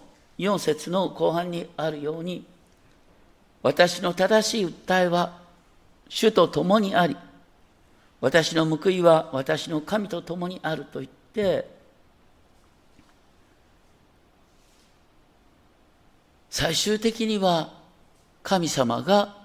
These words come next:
全てを益に変えてくださるってことを信頼しながら、語るべきことを語るよっていうですね、ことになる。ですから、あの、こんなふうに考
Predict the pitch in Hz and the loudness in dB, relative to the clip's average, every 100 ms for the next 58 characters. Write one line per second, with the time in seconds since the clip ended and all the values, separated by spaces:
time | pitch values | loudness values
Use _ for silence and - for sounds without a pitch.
0 | - _ _ _ _ _ - - 151 147 | -20 _ _ _ _ _ -10 -4 -2 2
1 | 139 170 - 143 156 165 180 - 180 175 | 2 2 0 -4 -2 -4 -4 -4 -2 0
2 | 185 185 175 180 175 156 - 196 220 214 | -4 -4 -10 -6 -6 -4 -4 0 0 0
3 | 214 190 175 160 143 - - _ _ _ | -4 -4 -2 0 -2 -10 -20 _ _ _
4 | _ - 127 131 131 117 - - 127 123 | _ -4 -2 0 0 -2 -6 -8 -8 0
5 | 170 139 - - - - 135 139 202 311 | 2 2 0 -12 -14 -4 -2 2 2 2
6 | - - - 113 107 107 - 127 101 98 | -4 -20 -12 -10 -8 -10 -4 -4 -4 -4
7 | 101 90 90 - - _ _ _ _ _ | -4 -4 -6 -14 -20 _ _ _ _ _
8 | _ - - 139 135 117 - - _ _ | _ -12 -2 2 2 0 -6 -20 _ _
9 | _ _ 95 101 78 - - - _ _ | _ _ -8 -6 -8 -14 -20 -20 _ _
10 | _ _ _ _ _ _ _ - - - | _ _ _ _ _ _ _ -20 -20 -20
11 | - 196 254 247 - 127 | -4 2 4 4 0 -2